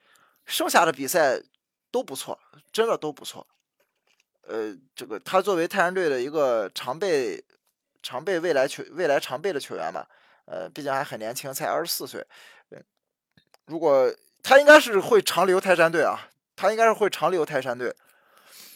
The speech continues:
嗯，我觉得如果新赛季德尔加多能够延续这样的发挥的话，呃，他很有可能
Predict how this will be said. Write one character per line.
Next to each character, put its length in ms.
嗯， 640
我 100
觉 140
得 440
如 180
果 120
新 220
赛 160
季 280
德 100
尔 80
加 140
多 180
能 220
够 140
延 200
续 300
这 120
样 120
的 80
发 220
挥 180
的 80
话， 240
呃， 80
他 280
很 220
有 140
可 200
能 420